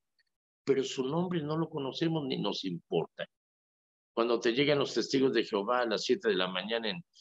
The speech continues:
sábado o domingo que puedes dormir tarde y te preguntan,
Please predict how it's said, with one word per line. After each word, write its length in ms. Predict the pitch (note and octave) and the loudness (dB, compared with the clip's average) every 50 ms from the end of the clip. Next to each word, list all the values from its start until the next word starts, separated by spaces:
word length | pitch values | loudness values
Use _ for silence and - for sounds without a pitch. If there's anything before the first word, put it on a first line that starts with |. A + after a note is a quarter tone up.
| - - _ | -20 -20 _
sábado 560 | - - - - A2+ B2 B2 A#2+ A2 F#2+ F#2 | -10 -8 -4 0 0 2 2 2 2 2 2
o 40 | F#2 | 2
domingo 460 | F2 F#2 F2 G2 A2+ A#2 A2+ G#2 G#2 E2+ | 2 0 0 0 0 0 0 0 0 -2
que 100 | - F2 | -4 -2
puedes 280 | - G#2+ A2+ A2 G2+ | 0 2 2 4 2
dormir 360 | F#2 G2 F2 F2+ G#2+ G#2 F#2 - | 2 0 -2 -2 -2 -4 -4 -2
tarde 420 | - G#2 G#2 G#2 G#2 G#2 F#2 - - _ _ _ _ _ _ _ | 0 0 0 2 2 0 -2 -2 -6 _ _ _ _ _ _ _
y 80 | - G3 | -4 0
te 120 | - A2+ | 0 2
preguntan, 540 | - - G#2+ G#2+ A2+ C3 A#2+ - - A#2 G#2+ | 2 2 0 0 2 0 0 0 0 0 0